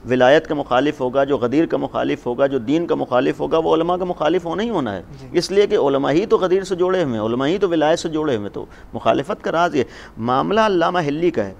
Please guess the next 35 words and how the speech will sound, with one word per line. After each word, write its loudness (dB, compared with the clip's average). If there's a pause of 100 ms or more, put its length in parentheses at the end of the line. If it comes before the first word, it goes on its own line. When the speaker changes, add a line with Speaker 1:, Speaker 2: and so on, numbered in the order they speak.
(140)
Speaker 1:
पहली 2
चीज़ -4
है 2
कि -4
मैंने 0
कहा 0
कि -2
अल्लामा 0
हिल्ली 0
के 0
सिलसिले -4
में -4 (300)
उन्होंने 2
सिर्फ 2
मुनज़्ज़म 0
किया 0
है 2 (340)
और 4
एक 2
लफ्ज़ 2
जो 2
पहले 0
किसी -8
और 4
माना -2
में -2
इस्तेमाल -2
हुआ -2
था, -8
इस -4
माना 0
में 0
इस्तेमाल -2
किया -4
है, -8